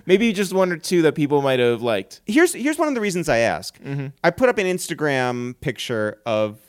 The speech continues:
Speaker 2: us with Ari Lennox, our
Speaker 1: Oh,
Speaker 2: guest,
Speaker 1: Ari Lennox from today.
Speaker 2: our guest today.
Speaker 1: Yeah.
Speaker 2: I put that up a couple days ago,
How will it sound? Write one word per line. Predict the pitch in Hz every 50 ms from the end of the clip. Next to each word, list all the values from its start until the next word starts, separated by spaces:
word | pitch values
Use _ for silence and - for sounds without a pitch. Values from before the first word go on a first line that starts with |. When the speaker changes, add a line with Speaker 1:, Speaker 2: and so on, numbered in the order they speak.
| _ _ _
Speaker 2:
us | - 123 127 151 - -
with | 147 139 -
Ari | 110 110 120 131 139
Lennox, | 127 95 87 90 110 - - - -
our | - 110
Speaker 1:
Oh, | 269 269 180
Speaker 2:
guest, | 127 127 156
Speaker 1:
Ari | 160 175 175
Lennox | 185 180 180 180 170 -
from | 190 180 175 170 156
today. | - - 208 254 254 - 208 175
Speaker 2:
our | 143 147
guest | 151 147 143 151 - -
today. | 170 120 95 85 87 110 _
Speaker 1:
Yeah. | - 135 110 90 - - _ _ _ _ _ _ _ -
Speaker 2:
I | - 110
put | - 175 -
that | 170 151
up | 139 -
a | -
couple | 165 147 135 104
days | 107 98 90 85
ago, | 90 85 82 85 85 92 113